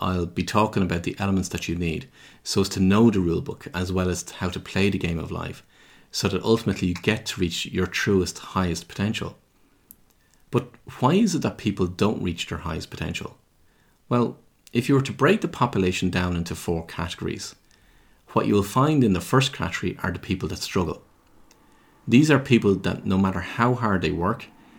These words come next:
and they generally do work very hard, their business still struggles. Generally what keeps them struggling is their fears. Then there's the next category of people that are just doing okay.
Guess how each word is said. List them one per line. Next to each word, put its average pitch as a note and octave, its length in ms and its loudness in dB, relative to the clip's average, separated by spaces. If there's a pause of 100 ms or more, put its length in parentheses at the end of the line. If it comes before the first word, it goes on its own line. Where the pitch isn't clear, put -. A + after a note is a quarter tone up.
(160)
and F#2+ 100 0
they F#2+ 80 4
generally G2+ 360 2
do F#2+ 260 2
work F#2+ 240 -2
very E2+ 220 -2
hard, F2+ 340 -4 (540)
their G2 100 2
business F#2+ 400 2
still F2 300 0
struggles. G2+ 580 -4 (1000)
Generally C3 420 6
what G2+ 180 2
keeps G#2 260 2
them F2 160 -2
struggling F2+ 560 2
is F2+ 160 -2
their F2+ 140 -4
fears. C3 580 -2 (1300)
Then B2+ 180 4
there's - 200 2
the G#2+ 60 4
next C3 340 4
category F2+ 560 -6 (560)
of - 160 -6
people F#2 380 -2
that F2+ 220 -4
are F2 280 -4
just - 260 2
doing F#2 220 2
okay. E2 420 -6